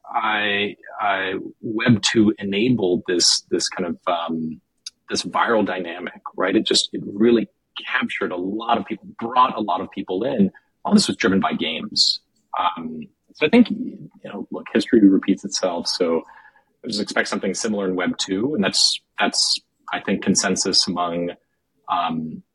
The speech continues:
many of the developers and investors in, uh, in Web three today. Um, I think another aspect of it is if you look at the progression of Web one to Web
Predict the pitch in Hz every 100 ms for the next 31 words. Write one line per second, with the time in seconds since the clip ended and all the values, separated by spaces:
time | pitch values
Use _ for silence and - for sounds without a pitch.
0 | 113 104 92 92 90 104 104 104 95 92
1 | 87 87 85 85 85 - 95 87 87 85
2 | - - 95 90 87 82 80 80 80 110
3 | 90 - - 87 - 92 113 101 78 82
4 | - _ _ _ _ _ - - 95 90
5 | 90 85 - - 180 120 120 98 98 104
6 | 85 92 85 90 - 87 87 87 87 -
7 | - _ _ _ _ _ _ _ _ -
8 | 110 110 110 123 165 - - 98 90 101
9 | - 113 110 110 - 95 90 87 85 -
10 | - _ _ _ _ - 233 92 110 101
11 | 139 151 _ _ - 98 98